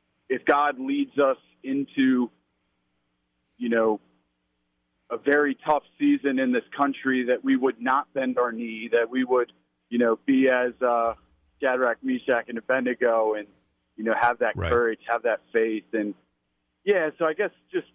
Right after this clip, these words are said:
Speaker 1: prayer for, you know, just for me, I guess for wisdom
Speaker 2: Yeah.
Speaker 1: to, uh, just encourage the brothers and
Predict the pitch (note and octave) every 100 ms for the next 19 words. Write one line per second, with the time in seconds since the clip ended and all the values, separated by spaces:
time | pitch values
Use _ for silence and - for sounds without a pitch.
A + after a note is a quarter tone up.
0 | _ D#3+ E3 D#3+ - D3+ C3 B2 - _
1 | E3 D3 B2+ B2 - _ _ - G#3 -
2 | F3+ D3 D3+ D#3+ D3+ C#3 C#3+ D#3 - _
3 | D3 C#3 C#3 _ _ _ B2 D3+ D3 -
4 | D3+ D3 C#3+ G2+ A#2 C3 B2+ A#2+ A#2+ -
5 | D#3 - - C3 C3+ C3+ - - _ A#2
6 | C3 B2+ C3 B2+ A#2+